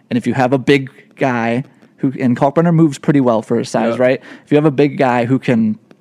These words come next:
Speaker 1: deter players from doing that and make them take long twos, particularly in college where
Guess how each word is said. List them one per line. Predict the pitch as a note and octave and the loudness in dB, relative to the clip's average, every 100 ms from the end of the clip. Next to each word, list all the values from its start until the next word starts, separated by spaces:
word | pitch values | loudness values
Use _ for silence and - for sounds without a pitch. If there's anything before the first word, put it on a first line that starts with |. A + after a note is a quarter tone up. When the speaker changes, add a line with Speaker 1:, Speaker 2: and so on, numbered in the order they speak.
| _ _ _ _ - | _ _ _ _ -8
Speaker 1:
deter | B2 B2+ D3 D3+ | -6 -2 0 0
players | C#3+ C3+ B2+ | 0 0 0
from | B2 | 0
doing | B2+ B2+ | 2 2
that | A2 G#2+ | 0 -2
and | A2 A#2+ | -2 0
make | C3 - | -2 -2
them | B2 | -2
take | B2 A#2 - | 0 -2 0
long | B2 A2 | -2 0
twos, | D3+ A#2+ | -2 -2
particularly | - A#3 A#3 G3 F#3+ | -2 0 4 4 4
in | B2+ | 4
college | D#3 C3 A#2 A#2+ | 0 0 -2 -4
where | C3 A#2+ | -2 -2